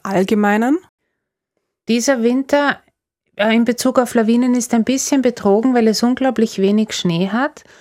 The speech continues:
Speaker 2: und weil der Schnee oft vermittelt, dass keine Lawinen passieren können. Das gilt für den Siedlungsraum schon. Also wenn es wenig Schnee hat, ist der Siedlungsraum und die Straßen- und Verkehrswege im Allgemeinen weniger gefährdet,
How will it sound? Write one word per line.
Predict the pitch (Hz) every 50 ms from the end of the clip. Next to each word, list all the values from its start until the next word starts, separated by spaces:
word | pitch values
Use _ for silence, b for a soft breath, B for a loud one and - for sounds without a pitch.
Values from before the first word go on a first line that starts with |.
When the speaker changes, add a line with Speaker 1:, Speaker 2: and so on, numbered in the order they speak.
| B B B
Speaker 2:
und | B - 208 214 208
weil | 214 208 214 220
der | 214 214
Schnee | 208 - - 202 202 214 233
oft | 240 - - -
vermittelt, | 247 240 226 220 226 226 - - 233 233 226 _ -
dass | 214 208 202 - -
keine | - - 196 190 214 220
Lawinen | 220 214 202 202 220 220 220 214 190
passieren | - 190 175 - - 180 175 165 160
können. | - - 143 131 143 139 135 143 143 - b b b b b b b b b b b b b b _ _ _ _ _
Das | - 233 220 -
gilt | - 254 277 277 -
für | - 285
den | 262 269 247 226
Siedlungsraum | - - 269 269 - 294 277 247 - - 220 196 202 202 196
schon. | - - - 175 175 208 247 294
Also | 294 247 214 - 214
wenn | 214 214 214
es | 214 202 -
wenig | 185 190 208 233 240 233 -
Schnee | - - 180 185 214 220
hat, | 240 240 233
ist | 226 214 - -
der | 214
Siedlungsraum | 190 - 226 220 - 240 240 226 - - - 190 190 202 214 220
und | 196 -
die | 208 190
Straßen- | - - 175 156 165 185 - -
und | 220 202
Verkehrswege | - 208 202 - - 175 170 180 - - 208 196 202
im | 196 185
Allgemeinen | - 170 175 180 180 196 196 190 185 185 180 165
weniger | 185 190 208 226 233 220 196 185
gefährdet, | - 175 175 - - 151 165 170 175 202 220 220